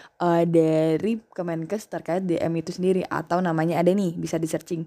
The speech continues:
konsep piring makan model T gitu. Selain itu, jenis-jenis makanannya itu juga,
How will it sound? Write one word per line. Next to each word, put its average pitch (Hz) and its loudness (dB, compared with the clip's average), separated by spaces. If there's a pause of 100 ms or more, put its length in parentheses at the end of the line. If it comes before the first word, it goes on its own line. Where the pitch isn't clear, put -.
(300)
konsep 196 0
piring 180 2
makan 180 -2
model 160 -4 (160)
T - -6 (320)
gitu. - -2 (380)
Selain 180 0
itu, 165 -2
jenis-jenis 180 -2
makanannya 160 -4
itu 175 -8
juga, 180 -2